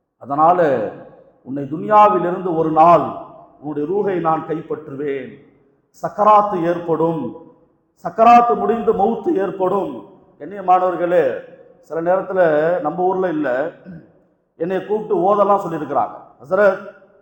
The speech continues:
சக்கராத்து எடுத்துக்கிட்டே இருக்குது, சீக்கிரம் மூத்தா போற மாதிரி ஏதாவது துவா ஓதுங்க, சீக்கிரம்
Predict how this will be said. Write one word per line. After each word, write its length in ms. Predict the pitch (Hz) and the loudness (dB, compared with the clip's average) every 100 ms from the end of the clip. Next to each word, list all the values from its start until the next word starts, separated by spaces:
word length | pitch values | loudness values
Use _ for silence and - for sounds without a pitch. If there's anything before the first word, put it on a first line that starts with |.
| _ _ - | _ _ -14
சக்கராத்து 400 | 127 190 196 170 | -2 2 4 2
எடுத்துக்கிட்டே 400 | 165 175 185 208 | -4 -4 -2 0
இருக்குது, 600 | 190 180 170 165 165 - - | 0 -2 -2 -2 -4 -10 -20
சீக்கிரம் 460 | _ 262 262 233 185 | _ -8 0 0 0
மூத்தா 280 | 196 202 185 | 0 2 2
போற 140 | 165 | 2
மாதிரி 160 | 160 156 | 2 0
ஏதாவது 240 | 151 131 | -2 -2
துவா 40 | 139 | -2
ஓதுங்க, 380 | 117 107 - - _ _ _ _ _ _ _ _ _ _ _ _ _ _ _ | -2 -6 -14 -20 _ _ _ _ _ _ _ _ _ _ _ _ _ _ _
சீக்கிரம் 460 | 170 175 208 - | -8 -4 -4 -4